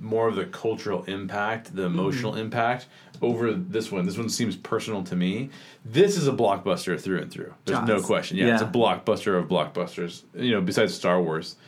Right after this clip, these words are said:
Speaker 1: Um, so, but, but I don't know. I think that, that, like, if you showed Jurassic Park today, or if
Speaker 2: Mm-hmm.
Speaker 1: you showed E T today, I think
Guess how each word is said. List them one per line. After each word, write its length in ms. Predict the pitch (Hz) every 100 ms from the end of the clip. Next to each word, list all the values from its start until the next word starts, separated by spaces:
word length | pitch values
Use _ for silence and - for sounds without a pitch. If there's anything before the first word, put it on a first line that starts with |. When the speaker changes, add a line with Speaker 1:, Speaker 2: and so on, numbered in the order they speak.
| - - - -
Speaker 1:
Um, 540 | 117 107 92 80 - - _ _ _ _ _ _ _ _ _ _ -
so, 640 | - 131 123 117 113 104 - -
but, 320 | 135 - 123
but 200 | 135 127
I 60 | 127
don't 100 | 143
know. 120 | 123
I 80 | 113
think 180 | 127 123
that, 340 | - - -
that, 100 | 113
like, 240 | 104 95
if 140 | 90 92
you 160 | 120 143
showed 500 | - 147 131 127 117
Jurassic 500 | 113 110 107 101 -
Park 380 | 104 98 92 -
today, 480 | 92 90 87 - - _ - - 104
or 160 | 107
if 80 | 98
Speaker 2:
Mm-hmm. 80 | 101
Speaker 1:
you 140 | 123
showed 440 | 123 139 127 117 -
E 220 | 113 113
T 300 | - 107 101
today, 500 | 92 85 90 78 - - - -
I 120 | 110
think 640 | - 175 220 233 - -